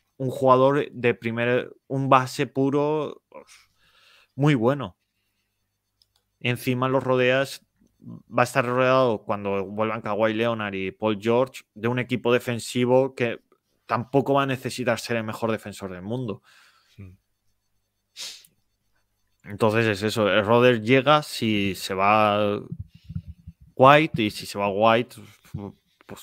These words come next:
Speaker 1: bueno, por soñar, yo
Speaker 2: A soñar.
Speaker 1: soñaría con Beitu-, con Batum y con,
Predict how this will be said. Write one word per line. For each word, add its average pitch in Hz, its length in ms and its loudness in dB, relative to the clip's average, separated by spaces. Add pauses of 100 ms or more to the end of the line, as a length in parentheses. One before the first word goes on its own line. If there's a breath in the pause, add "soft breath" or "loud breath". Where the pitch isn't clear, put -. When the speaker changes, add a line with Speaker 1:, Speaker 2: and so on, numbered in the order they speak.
(100)
Speaker 1:
bueno, 110 320 -6 (260)
por 107 160 -4
soñar, 107 240 -6
yo 113 280 2
Speaker 2:
A 107 40 -4
soñar. - 20 -12
Speaker 1:
soñaría 110 420 -2
con 113 200 -2
Beitu-, 117 680 0
con 117 160 -4
Batum 117 320 0
y 123 220 -4
con, 113 840 -2